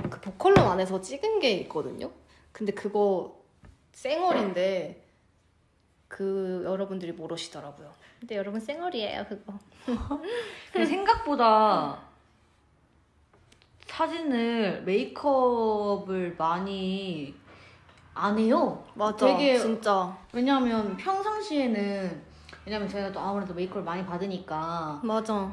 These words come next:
Speaker 2: 화장하기 귀찮아서 그냥 쌩얼로 나올 때가 많단 말이에요.
Speaker 1: 특히 연습실에서 찍은 거는 웬만하면 다 쌩얼인
Speaker 2: 네.
Speaker 1: 것 같아.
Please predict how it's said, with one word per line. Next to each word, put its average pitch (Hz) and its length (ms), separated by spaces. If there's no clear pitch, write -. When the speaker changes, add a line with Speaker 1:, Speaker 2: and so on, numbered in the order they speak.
Speaker 2:
화장하기 311 420
귀찮아서 233 840
그냥 269 460
쌩얼로 294 440
나올 190 460
때가 190 200
많단 170 360
말이에요. 156 440
Speaker 1:
특히 311 240
연습실에서 339 720
찍은 277 300
거는 226 220
웬만하면 233 520
다 185 100
쌩얼인 285 760
Speaker 2:
네. 226 600
Speaker 1:
것 175 60
같아. - 100